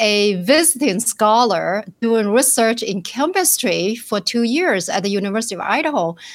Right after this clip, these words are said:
So I spent one year, uh, living with him and his family. And later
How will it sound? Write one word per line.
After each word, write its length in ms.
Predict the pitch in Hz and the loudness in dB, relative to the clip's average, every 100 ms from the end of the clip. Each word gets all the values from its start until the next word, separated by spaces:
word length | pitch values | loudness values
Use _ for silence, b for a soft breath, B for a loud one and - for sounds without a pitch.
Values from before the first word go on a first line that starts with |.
| B | B
So 200 | - 262 | 0 4
I 140 | 262 262 | 4 2
spent 340 | - 247 240 | 0 0 2
one 240 | 226 240 | 2 2
year, 380 | 277 277 302 311 | 4 4 4 2
uh, 240 | 226 208 202 | 0 2 2
living 380 | 220 240 247 254 | 2 2 2 2
with 180 | 214 202 | 0 0
him 440 | 214 214 240 285 | -2 2 2 2
and 140 | 226 220 | 0 -2
his 160 | 196 | -4
family. 680 | - 208 214 233 247 311 330 B B B B - | -2 0 0 0 0 -2 -4 B B B B 0
And 460 | 247 254 262 269 269 - 330 | 2 4 4 2 0 -6 -2
later 320 | 247 311 392 | 2 4 4